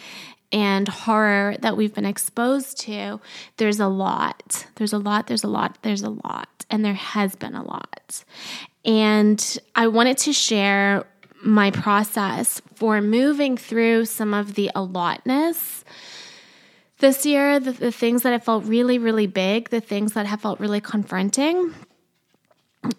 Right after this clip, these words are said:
And how I've been able to anchor myself in that and just share a little bit with you in case you're finding yourself at that place of, "I didn't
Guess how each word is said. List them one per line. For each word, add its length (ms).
And 760
how 680
I've 200
been 220
able 640
to 800
anchor 360
myself 600
in 140
that 460
and 480
just 220
share 200
a 80
little 280
bit 200
with 220
you 300
in 180
case 420
you're 240
finding 460
yourself 460
at 220
that 260
place 560
of, 460
"I 100
didn't 260